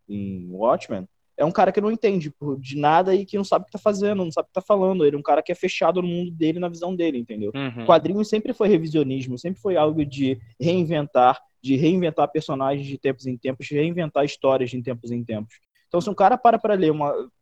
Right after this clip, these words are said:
Speaker 1: de, pra assistir uma série que é baseada em quadrinhos e não consegue ver que aquilo é uma versão diferente,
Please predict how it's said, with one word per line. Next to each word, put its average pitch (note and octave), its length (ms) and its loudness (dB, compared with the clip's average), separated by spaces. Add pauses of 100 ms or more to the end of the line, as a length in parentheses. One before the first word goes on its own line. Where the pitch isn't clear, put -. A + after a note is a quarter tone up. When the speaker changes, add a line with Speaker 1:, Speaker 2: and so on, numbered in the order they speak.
Speaker 1:
de, D3 80 2 (180)
pra D#3 120 4
assistir D#3 280 -2
uma C#3 140 -4
série B2 300 2
que D#3+ 100 -2
é - 20 2
baseada C#3+ 440 4
em A#3 80 -2
quadrinhos C3+ 640 -2 (280)
e C3 80 0
não D#3+ 120 2
consegue F#3 480 2
ver D3+ 240 2
que D3+ 100 -6
aquilo E3+ 220 -2
é - 20 0
uma E3 120 0
versão D3+ 300 -2
diferente, D3+ 840 0